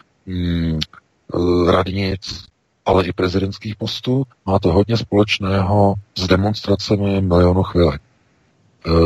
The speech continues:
co to je ten faktor společný? No, eh, z-, eh, moc, řídící procesy,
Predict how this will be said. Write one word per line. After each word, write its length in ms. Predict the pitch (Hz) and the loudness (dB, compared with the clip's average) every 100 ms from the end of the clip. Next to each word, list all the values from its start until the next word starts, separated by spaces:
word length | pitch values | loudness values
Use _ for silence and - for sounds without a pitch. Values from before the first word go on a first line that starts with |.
| 82 | 2
co 200 | - 113 | 2 2
to 180 | - 110 | 6 6
je 140 | 101 | 6
ten 180 | 92 82 | 4 0
faktor 420 | 78 82 - 73 - | -2 -6 -4 -8 -8
společný? 600 | - - 78 76 - - _ _ - _ _ _ - | -12 -6 -4 -4 -8 -12 _ _ -20 _ _ _ 0
No, 240 | 85 78 - _ _ _ _ - | 2 2 -2 _ _ _ _ -14
eh, 120 | 67 - _ _ - | -14 -16 _ _ -8
z-, 220 | 85 87 - | -6 -4 -4
eh, 200 | 104 85 _ _ _ _ _ 98 | -4 -6 _ _ _ _ _ -2
moc, 560 | 98 101 117 120 - - _ - | 2 4 4 2 -2 -4 _ -2
řídící 460 | 107 98 101 - | 0 0 -4 -6
procesy, 680 | - 98 - 104 - 123 127 | -4 -4 -2 0 2 2 0